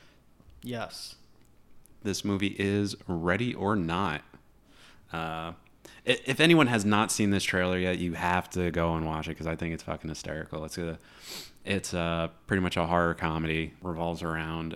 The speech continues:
Speaker 2: a couple who just got married, and the woman's being married into a very successful gaming family. And by gaming, I don't mean hunting, I mean board games.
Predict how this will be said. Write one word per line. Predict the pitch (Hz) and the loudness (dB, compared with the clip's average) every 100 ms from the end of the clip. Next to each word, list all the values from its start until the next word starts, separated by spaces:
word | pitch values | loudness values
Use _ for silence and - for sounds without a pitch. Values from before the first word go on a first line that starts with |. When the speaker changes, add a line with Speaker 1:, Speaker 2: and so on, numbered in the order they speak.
| - | -12
Speaker 2:
a | |
couple | - 98 92 | -6 -4 -2
who | 87 | -4
just | 80 90 - | -2 -4 0
got | 90 82 | 0 0
married, | 80 80 82 80 80 80 | -2 -4 -4 -4 -6 -6
and | 80 80 | -6 -4
the | |
woman's | 78 82 80 78 | -4 -4 -4 -6
being | 87 80 80 80 | -6 -6 -6 -6
married | 80 80 78 - | -6 -6 -8 -4
into | 98 95 87 | -4 -2 -4
a | 82 | -6
very | 82 87 87 85 85 82 82 - - | -4 -4 -4 -4 -4 -8 -10 -18 -12
successful | - 95 - - 110 - - 101 92 87 85 90 - - 95 85 | -8 0 2 2 2 0 -2 -2 -2 -2 -6 -8 -16 -12 -8 0
gaming | 95 90 85 82 | 2 2 0 -2
family. | - 80 78 78 76 | -4 -4 -4 -4 -4
And | |
by | 76 80 | -2 0
gaming, | 87 85 82 80 | 0 0 -2 -2
I | |
don't | 80 80 | -2 -2
mean | 80 | -2
hunting, | 82 80 - | -2 -4 -4
I | 80 | -4
mean | 82 78 | -2 0
board | 78 80 76 | 0 0 -2
games. | 73 69 - | -6 -6 -8